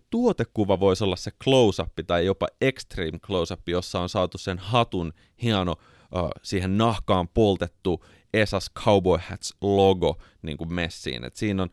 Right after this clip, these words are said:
siinä on selkeä kolmen erilaisen kuvakoon, ö, sarja,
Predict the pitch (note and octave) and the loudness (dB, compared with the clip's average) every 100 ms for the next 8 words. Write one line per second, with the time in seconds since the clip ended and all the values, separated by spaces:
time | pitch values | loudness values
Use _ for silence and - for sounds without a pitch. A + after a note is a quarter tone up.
0 | - _ - C3 C3 - E3+ C#3+ - G2+ | -10 _ -2 0 0 2 2 2 0 2
1 | F#2 F2+ _ _ _ - C#3+ B2+ G#2 F2+ | 2 0 _ _ _ 2 4 6 4 0
2 | F2 - A#2+ B2 G2+ E2+ G2 F#2 - C#3 | -2 0 2 2 2 0 -4 -10 -4 0
3 | B2+ E2 - F2+ E2+ E2 - _ _ - | 0 0 0 2 2 -2 -8 _ _ -8
4 | D#2 D2+ - D#3 F3 E3 G#2 | -6 -6 -4 0 2 2 2